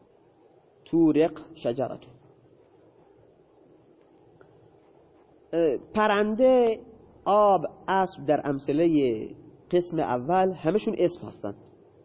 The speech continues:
و هر سه تا از اینا مبتدا هستن چون در ابتدا اومدن. و مرفوع هستن، علامت رفعشون هم ضمه هست. اما اگر همین سه مثالو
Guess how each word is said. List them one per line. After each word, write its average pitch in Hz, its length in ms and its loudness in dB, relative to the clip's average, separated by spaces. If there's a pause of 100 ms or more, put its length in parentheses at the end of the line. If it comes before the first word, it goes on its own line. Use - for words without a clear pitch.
(1700)
و 151 100 2
هر 247 300 2
سه 202 180 -4
تا 180 140 0
از 160 140 2
اینا 214 380 2 (1040)
مبتدا 170 580 2
هستن - 380 -12 (200)
چون 190 140 -2
در 175 160 2
ابتدا 147 280 0
اومدن. 107 340 -2 (1800)
و 165 120 4
مرفوع 185 480 2
هستن، 160 260 -2
علامت 175 420 0
رفعشون 226 400 0
هم 180 160 0
ضمه 156 280 0
هست. 107 300 -10 (1900)
اما 294 260 4
اگر 285 180 4
همین 262 320 4
سه 170 200 -2
مثالو 185 580 2